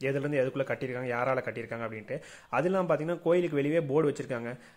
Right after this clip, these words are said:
முதல் முதல் கட்டப்பட்ட சிவன் கோயில் இதுதான் அப்படிங்கிறதுக்கு. இதையும் கூட நீங்க பாஸ் பண்ணிட்டு படிச்சு பார்க்கறதுனா படிச்சு பாருங்க.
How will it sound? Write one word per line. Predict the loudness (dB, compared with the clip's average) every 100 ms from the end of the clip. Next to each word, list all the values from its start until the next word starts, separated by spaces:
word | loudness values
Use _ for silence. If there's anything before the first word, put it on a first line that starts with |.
| -12
முதல் | -6 0 2 2
முதல் | 2 0 2
கட்டப்பட்ட | 0 0 0 -2
சிவன் | -2 -4 -4
கோயில் | -2 -2
இதுதான் | -2 -2 -2
அப்படிங்கிறதுக்கு. | -2 -6 -6 -6
இதையும் | -4 -2 0
கூட | 0
நீங்க | 0 -2 -2
பாஸ் | 0 0 0
பண்ணிட்டு | -2 0 0
படிச்சு | 0 -2 -2
பார்க்கறதுனா | -2 -2 -4
படிச்சு | -4 -6 -4
பாருங்க. | -6 -6